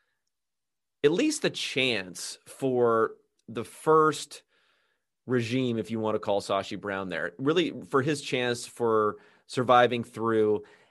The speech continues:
and for the about face that was taken when Dorsey was brought in and Sashi was fired before the end of the twenty seventeen season. So the most consequential thing was the hiring of Hue Jackson.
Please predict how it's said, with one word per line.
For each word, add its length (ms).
and 160
for 640
the 380
about 400
face 420
that 160
was 140
taken 580
when 540
Dorsey 380
was 140
brought 360
in 340
and 200
Sashi 300
was 160
fired 400
before 460
the 180
end 300
of 200
the 80
twenty 360
seventeen 540
season. 500
So 100
the 60
most 120
consequential 520
thing 280
was 120
the 80
hiring 340
of 80
Hue 160
Jackson. 400